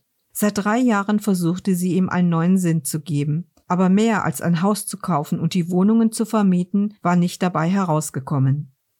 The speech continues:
Der Schmerz war einfach zu groß. Zuerst hatte sie dem Feuerwehrmann die Schuld gegeben, bis ein Psychologe ihr klargemacht hatte, dass dieser Mann ihre Dankbarkeit verdiente, weil er ihr das Leben gerettet hatte. Doch immer wieder sah sie im Schlaf sein Gesicht vor sich,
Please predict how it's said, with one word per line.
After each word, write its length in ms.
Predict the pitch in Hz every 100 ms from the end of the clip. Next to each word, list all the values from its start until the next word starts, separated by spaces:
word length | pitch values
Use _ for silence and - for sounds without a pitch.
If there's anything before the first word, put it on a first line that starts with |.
| -
Der 100 | 165
Schmerz 520 | 165 175 147 160 -
war 140 | 190 -
einfach 340 | 151 - 165
zu 180 | - 202
groß. 540 | 202 156 139 135 - _ _ _ _
Zuerst 460 | - 233 233 277 -
hatte 200 | 277 262
sie 140 | 226
dem 140 | 220 214
Feuerwehrmann 640 | - 233 175 175 151 151
die 100 | 170
Schuld 320 | - 170 165
gegeben, 540 | 175 - 160 156 170 180 _
bis 160 | 170 170
ein 100 | 170
Psychologe 640 | - 185 185 170 170 196
ihr 160 | 190 170
klargemacht 640 | - 143 156 170 170 -
hatte, 380 | 185 196 196 202 -
dass 160 | 208
dieser 280 | 220 214 214
Mann 200 | 208 208
ihre 220 | 190 190
Dankbarkeit 640 | 180 208 226 202 190 165
verdiente, 640 | - 165 160 156 165 156 156 _ -
weil 160 | 156 165
er 80 | 156
ihr 80 |
das 200 | 160 156 180
Leben 240 | 202 196
gerettet 480 | 151 143 131 147 170
hatte. 440 | 139 151 139 - _ _ _ -
Doch 120 | 147
immer 260 | 160 170 165
wieder 240 | 160 170
sah 280 | 156 143 156
sie 120 | 156
im 140 | 156
Schlaf 420 | 151 - 143 151 -
sein 260 | 175 170
Gesicht 420 | 175 165 190 -
vor 180 | - 214
sich, 340 | 202 196 -